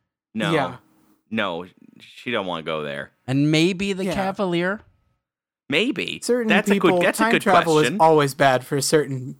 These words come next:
Speaker 2: certain protected classes of people.
Speaker 3: Yeah.
Speaker 1: <laughs>
Speaker 3: Yeah. Just, just our,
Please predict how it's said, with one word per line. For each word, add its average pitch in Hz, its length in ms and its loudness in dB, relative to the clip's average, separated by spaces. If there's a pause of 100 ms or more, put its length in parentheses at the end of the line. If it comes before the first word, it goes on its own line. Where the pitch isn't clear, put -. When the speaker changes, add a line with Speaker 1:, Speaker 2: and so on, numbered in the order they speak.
Speaker 2:
certain 160 420 0
protected 143 500 -4
classes 127 420 -6
of 123 160 -6
people. 127 320 0
Speaker 3:
Yeah. 113 380 4 (440)
Speaker 1:
<laughs> - 440 0
Speaker 3:
Yeah. 143 320 2 (1400)
Just, 220 280 -4 (240)
just 214 260 -4
our, 220 200 0